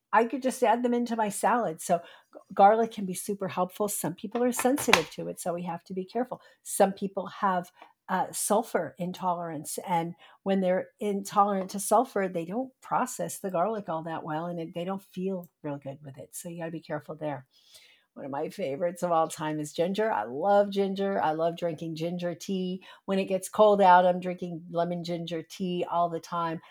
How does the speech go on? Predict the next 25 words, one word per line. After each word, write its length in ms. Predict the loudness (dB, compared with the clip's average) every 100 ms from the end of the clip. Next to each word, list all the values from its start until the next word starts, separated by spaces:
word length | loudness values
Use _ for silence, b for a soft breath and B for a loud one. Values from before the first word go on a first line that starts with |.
| B
I 60 | -4
put 200 | -2 -2
pieces 380 | -4 -6 -6 -6
of 140 | -6
ginger 340 | -6 -8 -4
in 220 | -4 -4 -6
my 80 |
smoothie. 640 | -6 -6 -4 -4 -4 -6 -6 B B
If 160 | -4 -2
I'm 140 | 0
making 300 | -2 -2 -6
some 220 | -8 -10 -12
treats, 440 | -4 0 0 -4
like 140 | -8 -8
some 180 | -12
chocolate 480 | -8 -2 -2 -2 -8
treats, 400 | -6 -6 -6 -6
I'll 120 | -10
grind 420 | -10 -10 -8 -6 -2
up 160 | -4
fresh 300 | -4 -10 -10
ginger 440 | -8 -6 -4 -2 -2
in 140 | 0
there. 320 | 0 0 -2 B B B
When 480 | -2 4 4 4 -2